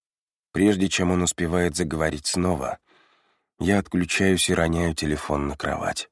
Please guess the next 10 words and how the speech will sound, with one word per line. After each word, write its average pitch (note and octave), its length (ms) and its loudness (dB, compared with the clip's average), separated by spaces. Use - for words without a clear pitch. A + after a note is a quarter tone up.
Затем F#2+ 460 4
беру F2 220 4
все E2+ 220 0
письма F2 400 2
и E2 40 2
дневники, D#2 520 2
которые D#2+ 400 0
вмещаются D#2+ 640 0
в C#2+ 60 -4
рюкзак, D#2 460 0